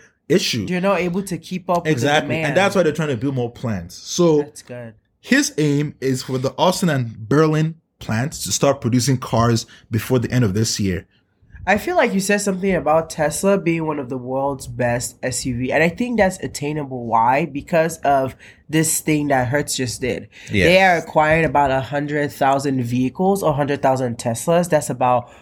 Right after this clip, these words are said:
Speaker 2: four point something billion.
Speaker 1: Oh, yes.
Speaker 2: And that's not even the
Speaker 1: Sales.
Speaker 2: part that is even, like, making me excited. It's more so because one of the things I feel that makes people comfortable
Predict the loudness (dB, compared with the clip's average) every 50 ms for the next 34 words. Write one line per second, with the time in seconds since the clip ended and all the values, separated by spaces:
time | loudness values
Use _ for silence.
0 | _ -16 -4 2 2 2 2 0 -4 -2 -2 -2 -2 -2 -4 -8 -8 -4 -2 0
1 | 0 0 0 0 -2 -2 0 0 0 0 0 0 -2 -2 -4 -6 -2 0 2 2
2 | 4 2 0 0 2 2 2 4 4 2 2 2 0 2 2 2 2 2 0 0
3 | -2 0 0 0 2 2 0 -4 -6 -6 -6 -8 -8 -8 -8 -8 -8 -8 -10 -10
4 | -10 -12 -12 -10 -10 -12 -10 -10 -12 -10 -8 -2 0 0 0 0 -2 -6 -8 -10
5 | -14 _ -20 -20 -10 -2 0 0 2 2 2 4 4 2 2 0 -2 -2 0 2
6 | 4 4 2 2 -4 -8 -4 -4 -2 0 0 0 0 2 0 -2 0 0 0 0
7 | 2 2 2 0 0 -2 -4 -4 -4 -2 2 2 2 2 0 -2 -6 -6 -8 -8
8 | -8 -8 -8 -6 -6 -8 -8 -6 -6 -6 -6 -4 -4 -6 -2 0 2 2 2 0
9 | 0 _